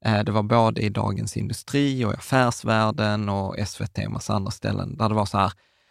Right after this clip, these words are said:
"Thedéens varning, hushållen sitter på en stor, eh, valutarisk." Så att jag tänkte jag skulle läsa några av de här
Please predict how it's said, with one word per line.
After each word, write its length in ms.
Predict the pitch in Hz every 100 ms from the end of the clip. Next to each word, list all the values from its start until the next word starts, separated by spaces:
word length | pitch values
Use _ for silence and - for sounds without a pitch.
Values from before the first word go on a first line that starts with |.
| _ -
"Thedéens 680 | 143 120 156 139 110 110 -
varning, 800 | 104 123 131 127 110 95 92 95
hushållen 840 | 90 139 147 - - 117 101 101 113
sitter 460 | - 117 _ -
på 160 | - 107
en 80 | 101
stor, 420 | - 107 92 104 - _ _ -
eh, 220 | 104 95
valutarisk." 1120 | 98 104 127 151 - - - - - - - - _ _ _ _ _ _ -
Så 100 | 123
att 280 | 117 - -
jag 160 | 131 127
tänkte 240 | 139 131
jag 60 | 127
skulle 220 | - 127
läsa 500 | 123 135 139 - -
några 500 | 127 135 117 107 101
av 440 | - 113 104 107
de 140 | 123 107
här 260 | 110 -